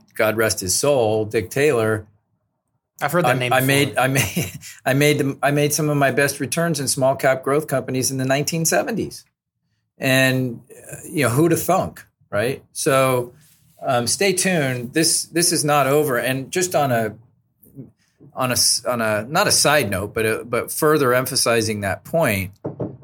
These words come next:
Speaker 1: um, a, uh, probably on one of these podcasts, I don't know, what number are we on now? Ten, eleven, twelve?
Speaker 2: This will be, like, fifteen, uh, fourteen.
Speaker 1: Fifteen.
Speaker 2: No, fourteen.
Speaker 1: Fourteen.
Speaker 2: Yep.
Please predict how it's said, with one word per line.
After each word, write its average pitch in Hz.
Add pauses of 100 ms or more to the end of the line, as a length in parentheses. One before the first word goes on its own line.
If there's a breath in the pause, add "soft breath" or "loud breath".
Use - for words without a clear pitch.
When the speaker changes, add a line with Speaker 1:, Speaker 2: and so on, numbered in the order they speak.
(140)
Speaker 1:
um, 107
a, - (320)
uh, 90 (160)
probably 190
on 180
one 113
of 104
these 98
podcasts, 110
I 143
don't -
know, 110
what 131
number 139
are 139
we 143
on 139
now? 147
Ten, 131
eleven, 120
twelve? 113
Speaker 2:
This 143
will 135
be, 135
like, 110
fifteen, 113
uh, 117
fourteen. 175
Speaker 1:
Fifteen. 147
Speaker 2:
No, 143
fourteen. 117
Speaker 1:
Fourteen. 131
Speaker 2:
Yep. 113